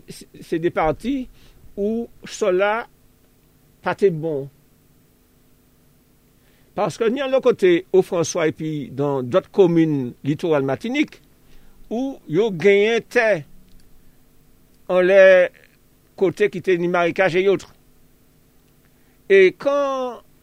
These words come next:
yo sonde tè ankò, yo wè te ni de lantikil, de pòch dlo. Alò, nou kase pati ya ki bò lawout la.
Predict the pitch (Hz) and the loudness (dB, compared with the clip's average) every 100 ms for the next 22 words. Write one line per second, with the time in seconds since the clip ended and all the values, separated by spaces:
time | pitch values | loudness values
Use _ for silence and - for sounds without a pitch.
0 | _ _ 160 196 190 185 180 175 - - | _ _ -6 2 4 4 2 -2 -4 -12
1 | - 214 165 165 180 165 151 - 214 190 | -6 -4 -4 -4 -4 -4 -4 -4 -4 0
2 | 185 202 202 202 196 196 208 - _ - | 2 2 2 -2 -2 -4 -8 -14 _ -12
3 | 190 175 180 - 165 202 - - 233 214 | -2 0 0 -2 -2 -2 -6 -14 -10 -8
4 | 143 123 - _ _ _ _ _ _ _ | -10 -12 -20 _ _ _ _ _ _ _
5 | - 160 185 214 - 127 123 143 _ _ | -14 -14 -12 -16 -16 -16 -16 -18 _ _
6 | _ _ _ _ _ _ _ _ _ _ | _ _ _ _ _ _ _ _ _ _
7 | _ 170 165 170 165 165 - 170 220 - | _ -8 -2 -2 -2 -4 -8 -10 -10 -8
8 | 285 170 - 220 240 294 - _ _ _ | -8 -8 -8 -6 -6 -10 -20 _ _ _
9 | _ _ _ _ 202 - 196 180 185 - | _ _ _ _ -8 -6 -6 -4 -4 -6
10 | 175 170 165 156 127 135 | -10 -6 -6 -8 -10 -14